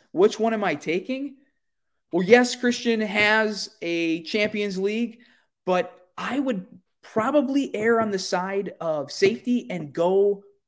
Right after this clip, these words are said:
Ronaldo. The other, the other thing that just blew my mind when I saw this is I wanted to see what other cards from that same set you could get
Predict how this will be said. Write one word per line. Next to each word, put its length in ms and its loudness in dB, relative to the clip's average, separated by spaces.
Ronaldo. 680 -4
The 120 8
other, 320 6
the 180 6
other 160 6
thing 160 4
that 120 4
just 300 -6
blew 600 4
my 200 0
mind 500 0
when 160 -4
I 80 -2
saw 340 -2
this 360 -4
is 120 6
I 40 8
wanted 240 4
to 60 2
see 140 2
what 140 10
other 120 8
cards 560 0
from 240 -6
that 180 -2
same 380 -2
set 560 -4
you 160 0
could 340 2
get 500 0